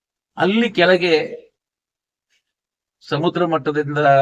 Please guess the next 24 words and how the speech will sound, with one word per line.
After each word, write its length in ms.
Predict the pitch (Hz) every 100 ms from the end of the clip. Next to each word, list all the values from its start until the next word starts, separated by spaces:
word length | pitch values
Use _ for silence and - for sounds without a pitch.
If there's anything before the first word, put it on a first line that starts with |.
| 139 131
ಲೆವೆಲ್ 240 | 135 143 143
ನಲ್ಲಿ 180 | 139
ಬರ್ತದೆ, 340 | 127 123 127 113
ಹೆಚ್ಚು 200 | 107 120
ಕಡಿಮೆ 300 | 117 113 120
ಹಾಲಾಡಿ 440 | 110 117 131 123
ಹತ್ರದಲ್ಲಿ 400 | 117 117 104 110
ಬಂದಾಗ 400 | 101 110 123 139 117 - - - _ -
ಅದು 160 | 120
ಹಾಲಾಡಿ, 560 | 110 120 131 120 107 107 110 - _ _ _ _ _
ಬೊಸರೂರು, 840 | 107 117 123 151 135 120 104 107 110 113 - _ -
ಕುಂದಾಪುರ, 640 | 127 139 147 135 110 110 110 113 110 - _ _ _ -
ಗಂಗೊಳ್ಳಿ 600 | 110 135 165 175 175 165
ಮುಂತಾದ 460 | 139 143 143 156 151
ಕಡೆಗಳೆಲ್ಲ 680 | 135 135 131 123 135 143 143
ಕಡೆ 220 | 139 123
ಹರಿದು 480 | 113 117 139 160 139 104 135 143 _ _ _ _ _ _ _ _ _ _
ಅಲ್ಲಿ 260 | 117 139 143
ಪಂಚಗಂಗಾವಳಿ 1120 | - 135 180 208 180 165 165 165 160 151 151
ನದಿ 240 | 135 127 135
ಅಂತ 200 | 127 127
ಕರೀತಾರಲ್ಲ, 840 | 123 113 - 101 92 101 160 -
ಸೌಪರ್ಣಿಕಾ 800 | - - 127 123 127 120 117 120
ನದಿ, 400 | 107 98 101 120